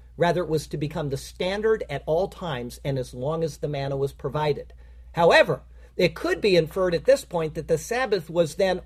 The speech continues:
only to be observed during the period that the manna was given.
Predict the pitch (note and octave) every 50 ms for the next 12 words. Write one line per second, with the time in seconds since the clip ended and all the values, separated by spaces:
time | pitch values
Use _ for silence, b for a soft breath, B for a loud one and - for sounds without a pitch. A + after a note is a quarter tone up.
0 | - - C#4 E4+ F#4 F4+ D#4+ B3+ G3 D#3+ D3 F3 D3+ D#3+ E3 E3 D3 C#3 D3+ E3
1 | D#3+ D#3 D#3 D#3 C#3 - b b b b b - C#3 A#2 A#2+ C4 C#4+ C#4+ C#4 C4
2 | A#3+ A3+ A3 - - G3+ G3 F#3+ F#3 F3 D3 E3+ E3+ E3 F3+ E3 D#3+ D#3 D#3 D#3
3 | D3 C#3+ D3 C#3 - E3 D#3 A#2 B2 F#2+